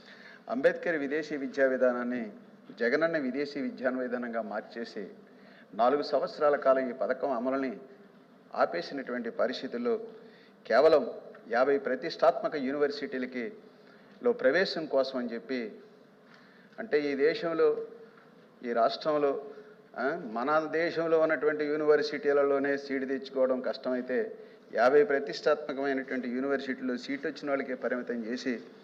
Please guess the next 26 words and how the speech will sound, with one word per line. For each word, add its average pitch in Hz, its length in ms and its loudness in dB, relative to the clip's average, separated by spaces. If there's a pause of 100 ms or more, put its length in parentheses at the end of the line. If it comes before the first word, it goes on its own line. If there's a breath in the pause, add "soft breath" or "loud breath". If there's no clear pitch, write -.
(280 loud breath)
పది 120 160 2
నెలల 160 200 6
కాలంలో 139 380 2
నూట 120 240 -2
ఏడు 120 180 2
కోట్లు 139 340 -4
మాత్రమే 131 440 0 (480 loud breath)
ఖర్చు 113 260 -4
చేశామని 123 360 -2
చెప్పి 107 160 -10
చెప్పడం 113 380 -2
తెలిసింది. 135 460 -2 (500 loud breath)
ఆ 101 80 0
రకంగా 156 320 4
విదేశీ 160 460 2
విద్యా 139 260 0
పథకాన్ని 127 420 0
కూడా, 127 340 2 (500)
ఉమ్, 117 260 -6 (260)
ఆ 110 80 0
రకంగా 123 320 0
అరకొర 160 300 6
అమలుకు 143 320 4
మాత్రమే 127 360 -2
పరిమితమైందని 120 600 -6
చెప్పి 107 480 -10